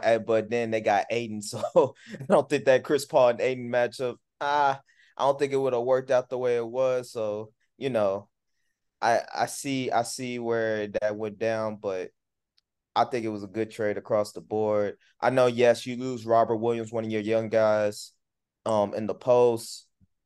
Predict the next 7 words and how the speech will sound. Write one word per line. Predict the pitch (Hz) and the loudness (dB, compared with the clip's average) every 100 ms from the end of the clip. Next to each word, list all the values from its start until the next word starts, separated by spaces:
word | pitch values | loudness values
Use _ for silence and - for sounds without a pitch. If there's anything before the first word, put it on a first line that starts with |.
| - | -2
um, | 110 104 98 90 | 4 4 4 0
but | 104 107 - | -6 -4 2
they | 160 | 0
small | 165 - 110 123 170 143 | 0 -6 2 6 6 6
ball | 131 120 | 6 4
lineup. | 117 113 113 107 - | 2 0 0 -4 -2
They | 139 | -2